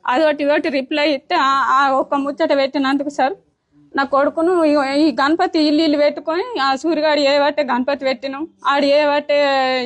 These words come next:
ఇట్లా ఇందుకు కులం అవ్వాలి అత్తలేరు గణపతి కాడు కానీ ఆయన మీద క్రియేట్ చేసారు సార్. చేసిర్రు మొత్తం. మళ్ళీ ఏం చేసారు, గణపతి కాడికి మేము ఫోన్లలో పెడితే గ్రూప్లో పెడితే ఎవ్వరు అత్తలేరు కదా,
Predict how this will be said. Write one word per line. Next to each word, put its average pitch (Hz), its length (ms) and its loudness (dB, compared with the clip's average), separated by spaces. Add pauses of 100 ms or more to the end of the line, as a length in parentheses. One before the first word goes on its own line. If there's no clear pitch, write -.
ఇట్లా 285 260 -4
ఇందుకు 262 440 -2
కులం 285 340 0
అవ్వాలి 277 240 2
అత్తలేరు 269 380 -2
గణపతి 254 380 -4
కాడు 269 180 -4
కానీ 285 200 -2
ఆయన 269 220 0
మీద 294 160 2
క్రియేట్ 285 380 -2
చేసారు 269 360 -2
సార్. 185 200 -6 (920)
చేసిర్రు 311 360 2
మొత్తం. 285 380 0
మళ్ళీ 294 240 2
ఏం 302 160 0
చేసారు, 294 340 -2
గణపతి 285 460 -2
కాడికి 302 460 -2 (320)
మేము 294 560 0
ఫోన్లలో 302 460 2
పెడితే 294 240 0
గ్రూప్లో 294 360 -2
పెడితే 294 240 0
ఎవ్వరు 277 200 -2
అత్తలేరు 269 440 -2
కదా, 269 260 0